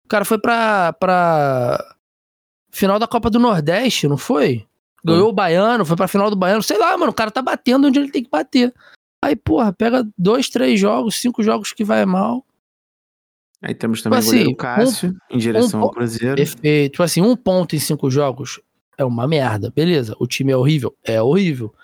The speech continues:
Speaker 1: Mas, caralho, é foda que o futebol acontece, né? O Carpini pode chegar e os cara, beleza, pegar, é, G qualquer coisa, porque ainda tem trinta e três rodadas. Mas, pô, brincadeira, cara.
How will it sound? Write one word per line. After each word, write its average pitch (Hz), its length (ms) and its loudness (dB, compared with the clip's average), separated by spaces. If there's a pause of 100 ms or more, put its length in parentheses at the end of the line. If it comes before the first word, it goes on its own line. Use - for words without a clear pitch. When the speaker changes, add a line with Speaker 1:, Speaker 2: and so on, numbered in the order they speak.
(300)
Speaker 1:
Mas, 147 160 -4
caralho, 180 580 0 (440)
é 139 80 0
foda 214 260 -2
que - 80 -10
o 202 40 -4
futebol 202 340 -4
acontece, 202 400 0
né? 143 60 0
O - 40 -6
Carpini 170 400 -2
pode 175 240 -4
chegar 175 460 0
e - 20 -2
os 208 100 -4
cara, 214 380 -2 (240)
beleza, 190 360 0
pegar, 147 480 0 (400)
é, 131 680 -2
G 127 220 -6
qualquer 180 320 -4
coisa, 185 340 0
porque 185 200 -2
ainda 190 180 0
tem 196 540 0
trinta 190 260 -2
e - 40 -6
três 196 200 0
rodadas. 156 480 0
Mas, 170 200 -6
pô, 131 340 -2
brincadeira, 135 760 -4
cara. - 200 -20